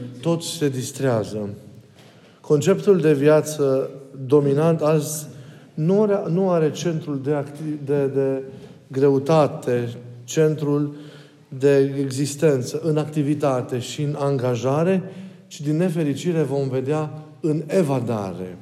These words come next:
A câștiga pentru a se distra. A câștiga pentru a fi apoi satisfăcut. Dar riscul este alunecarea spre nemulțumirea unei existențe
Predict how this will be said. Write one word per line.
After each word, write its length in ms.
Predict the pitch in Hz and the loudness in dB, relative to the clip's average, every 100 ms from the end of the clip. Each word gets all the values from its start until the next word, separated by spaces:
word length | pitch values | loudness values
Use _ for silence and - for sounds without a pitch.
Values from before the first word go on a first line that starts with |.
| - - _ _ _ _ _ _ _ - - - - - | -20 -20 _ _ _ _ _ _ _ -20 -20 -20 -20 -4
A 120 | 147 | -2
câștiga 580 | - 151 - 139 165 185 | 0 0 0 0 2 2
pentru 420 | 185 170 160 156 | 2 -2 -2 -2
a 140 | 151 | -2
se 220 | 143 156 147 | -2 -2 -2
distra. 580 | 131 131 - 135 101 90 - - - _ _ _ _ _ _ _ _ _ - | -2 -4 -2 -2 -2 -6 -14 -20 -20 _ _ _ _ _ _ _ _ _ -6
A 140 | 135 | -6
câștiga 440 | 127 127 143 160 | -2 -4 0 0
pentru 260 | 160 160 147 | 2 0 0
a 60 | 135 | -2
fi 180 | 139 | 0
apoi 360 | 151 120 156 156 | -2 2 0 0
satisfăcut. 960 | 151 143 139 - 135 123 123 113 - - - _ _ _ _ _ _ _ _ _ _ _ | -2 -6 -6 -4 -6 -6 -8 -10 -12 -20 -20 _ _ _ _ _ _ _ _ _ _ _
Dar 240 | 143 139 | 0 2
riscul 680 | 156 190 - - 190 208 226 - | 4 2 -2 -12 -6 -4 -4 -6
este 440 | 156 151 156 151 147 | -4 -4 -2 -4 0
alunecarea 880 | 143 147 143 143 170 151 139 120 - - - - _ _ | 0 0 -2 0 2 4 4 0 -10 -18 -20 -20 _ _
spre 340 | - - 143 | -10 0 0
nemulțumirea 1120 | 147 156 143 135 - 139 156 175 170 165 160 160 | 4 4 4 0 -2 0 2 4 4 2 0 -2
unei 300 | 151 147 143 | 0 2 2
existențe 880 | 123 127 - - 151 135 143 139 | 0 -4 -4 0 0 0 -2 -4